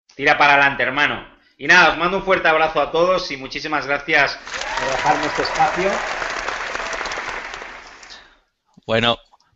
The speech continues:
Speaker 2: muchísimas gracias, Javi, muchísimas gracias, Javier Vallejo, Jaime, Guillermo, Antonio.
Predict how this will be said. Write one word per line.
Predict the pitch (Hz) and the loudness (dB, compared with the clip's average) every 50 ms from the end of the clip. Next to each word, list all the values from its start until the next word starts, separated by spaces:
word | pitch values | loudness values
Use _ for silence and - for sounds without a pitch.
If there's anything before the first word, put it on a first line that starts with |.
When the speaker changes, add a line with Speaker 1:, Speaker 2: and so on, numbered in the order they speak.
| _ | _
Speaker 2:
muchísimas | - - 120 117 120 113 - - - - - 151 143 143 135 127 120 | -16 -10 -4 -4 -4 -2 -2 -2 0 2 0 2 4 4 4 4 4
gracias, | 135 131 139 143 139 - - 151 143 131 | 6 6 6 6 6 4 2 0 0 2
Javi, | 120 135 135 143 156 | 2 2 2 4 2
muchísimas | 160 160 151 139 - - 147 143 - - 139 131 127 131 | 0 -2 -2 -4 -4 -6 -6 -6 -2 -2 -2 0 0 -2
gracias, | 127 131 131 143 - - - - 156 147 | 0 0 0 0 -2 -6 -6 -6 -6 -4
Javier | 143 135 131 127 120 123 | -4 -4 -4 -4 -6 -4
Vallejo, | 123 120 117 127 135 143 135 - 165 165 180 175 - - - - - - - - - _ _ - | -4 -4 -4 -4 -8 -8 -10 -10 -8 -8 -8 -8 -12 -14 -20 -20 -20 -20 -20 -20 -20 _ _ -10
Jaime, | - - 123 123 127 131 135 139 143 147 151 156 156 - - _ | -4 0 0 2 2 0 0 0 0 0 0 0 -2 -4 -8 _
Guillermo, | - 123 117 110 120 120 120 123 123 127 127 131 131 - | -10 -8 -4 0 2 2 4 2 2 0 -2 -2 -2 -2
Antonio. | - 113 117 110 110 107 - 113 117 117 117 120 123 131 139 143 165 | -2 -2 -2 -2 -4 -6 -2 -2 -2 0 -2 -2 -2 -2 -2 -4 -6